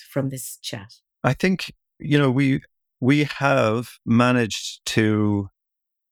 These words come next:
Speaker 2: build a business and a lifestyle that doesn't, you know, necessarily conform to societal norms.
Speaker 1: Yeah.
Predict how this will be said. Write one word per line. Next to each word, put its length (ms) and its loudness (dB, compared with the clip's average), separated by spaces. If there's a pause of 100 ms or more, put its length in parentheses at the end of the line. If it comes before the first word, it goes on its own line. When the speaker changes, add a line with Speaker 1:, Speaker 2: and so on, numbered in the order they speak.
(220)
Speaker 2:
build 540 2 (120)
a 60 2
business 680 -2 (180)
and 460 0 (240)
a 100 2
lifestyle 840 0 (1300)
that 180 4
doesn't, 420 0 (280)
you 120 -2
know, 240 0 (100)
necessarily 840 0
conform 720 0
to 560 -2 (1120)
societal 500 0
norms. 420 -4
Speaker 1:
Yeah. 320 -2